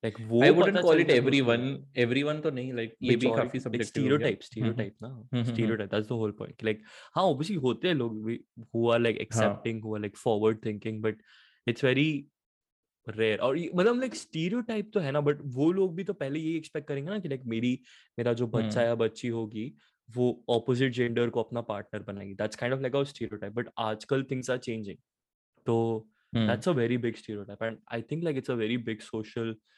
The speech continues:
Speaker 1: topic also, जिस पे हमें शायद एक और पॉडकास्ट बनाना चाहिए।
Speaker 2: या। <laughs> Maybe, uh, मॉडर्न पेरेंट्स है वो जो, like,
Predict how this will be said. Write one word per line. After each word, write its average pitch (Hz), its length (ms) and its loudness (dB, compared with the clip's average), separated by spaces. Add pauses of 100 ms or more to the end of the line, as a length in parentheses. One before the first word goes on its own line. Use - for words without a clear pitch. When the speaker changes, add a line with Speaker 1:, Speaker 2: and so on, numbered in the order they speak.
(260)
Speaker 1:
topic 117 240 0
also, 104 440 -2 (200)
जिस - 120 -12
पे 117 200 -4
हमें 113 200 -6
शायद 117 440 -12
एक - 160 -16
और 107 100 -12
पॉडकास्ट - 560 -20
बनाना 127 240 -18
चाहिए। 123 380 -20 (260)
Speaker 2:
या। 113 280 -2
<laughs> 165 1600 2
Maybe, 131 540 6
uh, 120 300 0
मॉडर्न 117 360 2
पेरेंट्स 131 440 2
है 135 180 -2
वो 113 220 -4
जो, 113 180 -4
like, 110 160 -2